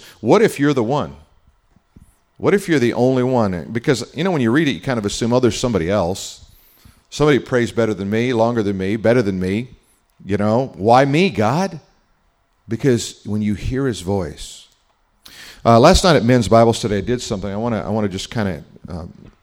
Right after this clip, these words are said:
introduce this to you as we, as we enter into this. Uh, in, in Romans chapter eight and verse thirty-four, just write that verse down. You'll know the verse.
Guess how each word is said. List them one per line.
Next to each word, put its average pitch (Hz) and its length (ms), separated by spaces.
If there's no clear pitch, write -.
introduce 104 380
this 98 180
to - 160
you 90 260
as 87 160
we, 95 240
as 87 100
we 90 160
enter 95 160
into 98 200
this. 87 420
Uh, 110 280
in, 120 300
in 131 120
Romans 185 280
chapter 139 420
eight 120 220
and 95 80
verse 104 240
thirty-four, 95 480
just 104 180
write 117 140
that 104 140
verse 92 300
down. 85 400
You'll 120 200
know 110 180
the 98 80
verse. 95 500